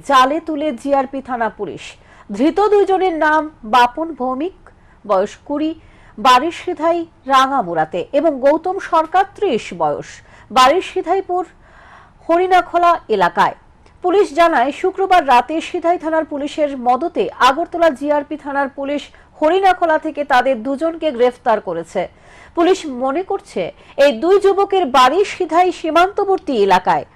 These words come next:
তারা দীর্ঘদিন যাবৎ দুই দেশের নাগরিকদের অবৈধভাবে এপার ওপার করছে। জিআরপি থানার পুলিশ পূর্বতন একটি মামলা তদন্ত করতে গিয়ে তাদের দুজনের নাম উঠে আসে।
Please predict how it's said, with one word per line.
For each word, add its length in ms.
তারা 200
দীর্ঘদিন 640
যাবৎ 360
দুই 240
দেশের 320
নাগরিকদের 680
অবৈধভাবে 960
এপার 400
ওপার 360
করছে। 500
জিআরপি 400
থানার 240
পুলিশ 400
পূর্বতন 560
একটি 320
মামলা 420
তদন্ত 460
করতে 380
গিয়ে 220
তাদের 360
দুজনের 380
নাম 340
উঠে 260
আসে। 340